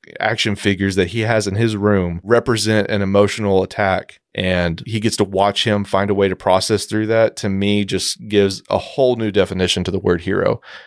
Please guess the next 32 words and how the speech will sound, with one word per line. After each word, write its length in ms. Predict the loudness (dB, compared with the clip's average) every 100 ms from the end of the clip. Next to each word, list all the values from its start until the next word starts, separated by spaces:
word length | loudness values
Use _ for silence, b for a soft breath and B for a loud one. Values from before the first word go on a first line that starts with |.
| B
It's 140 | -6 0
not 200 | 0 0
just 160 | -4
about 260 | 0 0 2
beating 220 | 0 -2
up 100 | 0
bad 240 | 0 0 0
guys 460 | 0 2 0 -2
or 220 | -2 -2 -4
slinging 440 | -4 0 0 0
webs. 400 | 2 2 2 -2
It's 180 | -10 -6
ab-, 80 | -4 0
actually 280 | 0 2 0
about 200 | 0 0
tackling 380 | 0 0 0 -2
what's 100 | 0
going 200 | 0 2
on 100 | 0
in 80 | -2
your 120 | -4
mind 280 | -2 -2 -2
and 80 | -4
just 180 | -6
expressing 500 | -8 -4 -2 0 -2
that. 160 | -4 -4
And 100 | -4
I 40 |
thought 180 | 0 2
that 140 | 2 0
was 100 | 2
absolutely 880 | 0 0 -4 -4 -2 -2 -2 -2